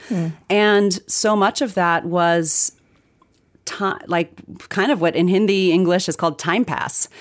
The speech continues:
Speaker 2: Like, so physically getting down on a kind of a cement floor and playing carom and learning to, f-, you know, flick my middle finger and my, if you could see me now, I'm, like, flicking my <laughs> finger and thumb, you know, in the air. That's a completely different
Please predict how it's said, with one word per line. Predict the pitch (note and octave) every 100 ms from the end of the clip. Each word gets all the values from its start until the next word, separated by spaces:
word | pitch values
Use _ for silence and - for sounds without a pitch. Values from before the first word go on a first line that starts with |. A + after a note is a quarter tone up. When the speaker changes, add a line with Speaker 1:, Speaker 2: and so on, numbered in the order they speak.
| - - -
Speaker 2:
Like, | D#3 - - _
so | - G3
physically | F3 - A3 A#3 A3+ F3+ D#3+ D#3 D#3 - - - - E3+
getting | F3+ F#3 G3+
down | F#3+ F3 F3 F3
on | E3 D3+
a | D3+ C#3+ _
kind | - F3
of | D#3+
a |
cement | D#3+ F3+ F3 E3+
floor | - F3 F3+ F#3
and | E3 D3+
playing | - F3
carom | E3+ - E3+ F#3+ D#3 A#2+
and | C3+
learning | D3 E3 E3+
to, | E3+
f-, | C#3+ - - -
you | D#3+
know, | B2
flick | - - A3 A3
my | F#3+ E3 E3+
middle | F3+ F#3+ F#3+
finger | F3+ G3 E3+ F3
and | E3+
my, | D#3+
if | C3+ E3 F#3+
you |
could | G3
see | - G3+
me | F#3+ F#3
now, | F3 E3+
I'm, | D3+
like, | C#3+
flicking | - - F#3 F3+ F3
my | E3 D3+ D3+
<laughs> | - - - -
finger | - - C4 A3+ A#3
and | G#3+ G3
thumb, | - G#3+ G#3+ G#3
you | G3+
know, | G3 F3+
in | F3+
the | F#3 F#3+
air. | G3+ G3 - -
That's | - B3+ C#4
a | D4
completely | - B3+ - A#3+ B3 B3
different | G3+ G3+ G3+ G#3+ G3+